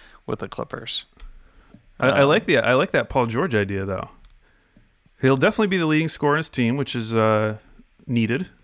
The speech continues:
Speaker 2: for this, for the scoring champ.
Speaker 1: I mean, the, that's, Paul George is going to have to do a ton, um,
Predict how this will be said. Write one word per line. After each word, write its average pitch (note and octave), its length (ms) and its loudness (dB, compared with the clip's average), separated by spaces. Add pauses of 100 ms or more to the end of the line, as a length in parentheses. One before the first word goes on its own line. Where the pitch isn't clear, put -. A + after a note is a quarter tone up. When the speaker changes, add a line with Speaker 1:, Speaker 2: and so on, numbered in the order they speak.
Speaker 2:
for A2+ 200 -10
this, - 400 -8 (120)
for - 100 -12
the A2 60 -8
scoring G2 280 -8
champ. A2+ 280 -8 (1040)
Speaker 1:
I - 40 -2
mean, C3+ 160 4
the, C3+ 240 4 (760)
that's, - 360 -2 (380)
Paul D3 180 6
George F3+ 280 4
is B2+ 120 0
going A#2+ 280 4
to A#2 140 4
have G#2 420 2
to A#2 100 -2
do G#2+ 180 2
a G2 80 2
ton, F#2+ 460 -4 (680)
um, F2+ 540 -2